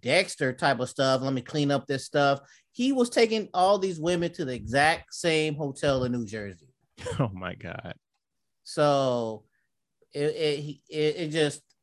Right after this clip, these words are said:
Speaker 1: like, I mean, I mean, I shouldn't, it was interesting as far as that, but, like, the really thing that caught my eye was just how Times Square used to be. But yeah, and another thing I watched this weekend was, uh,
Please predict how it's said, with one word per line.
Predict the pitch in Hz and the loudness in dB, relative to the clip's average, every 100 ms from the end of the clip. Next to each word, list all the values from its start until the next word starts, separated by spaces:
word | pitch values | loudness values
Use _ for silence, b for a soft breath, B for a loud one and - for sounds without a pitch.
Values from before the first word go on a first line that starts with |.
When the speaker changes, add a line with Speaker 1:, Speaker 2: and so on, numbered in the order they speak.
| _ _ _ _ _ _ _ _ _ | _ _ _ _ _ _ _ _ _
Speaker 1:
like, | 156 151 - _ _ _ _ _ B B B | 0 0 0 _ _ _ _ _ B B B
I | 190 | 2
mean, | 214 220 - | 4 4 2
I | |
mean, | 185 175 | 0 0
I | 175 | 0
shouldn't, | 175 147 - - | -2 -8 -6 0
it | |
was | 208 170 - | 2 2 0
interesting | 226 202 226 - 147 139 | 0 0 -4 0 0 0
as | 131 - | -2 0
far | 156 147 143 135 | 2 4 2 2
as | 131 117 104 | 0 -2 -6
that, | 123 127 117 107 | 0 2 0 -4
but, | 123 | -2
like, | 127 123 | 0 -2
the | 127 | -4
really | 131 185 175 | 0 2 2
thing | 160 | 0
that | 139 | 0
caught | 160 139 | 0 0
my | 127 131 131 | 0 0 0
eye | |
was | 120 110 | -2 -4
just | 110 - | -6 -2
how | 127 120 113 - _ _ _ _ _ _ _ | 0 2 -2 -8 _ _ _ _ _ _ _
Times | - 151 143 135 | 0 2 2 0
Square | - 135 123 | -4 -2 -2
used | 104 110 127 - - | -4 -6 -6 -8 -16
to | 92 | -18
be. | 87 71 69 _ b b b | -18 -20 -20 _ b b b
But | 151 | 2
yeah, | 156 156 | 6 6
and | 139 151 139 | 4 2 2
another | 135 147 180 208 | 2 4 4 2
thing | 196 - 151 135 | 0 -2 -2 0
I | 131 | -2
watched | 123 123 123 123 - | -2 -2 -2 -4 -10
this | 120 113 - | -8 -8 -6
weekend | 113 113 - 110 110 107 107 104 | -6 -6 -6 -6 -4 -6 -8 -8
was, | 107 110 107 | -4 -4 -4
uh, | 107 104 | -4 -6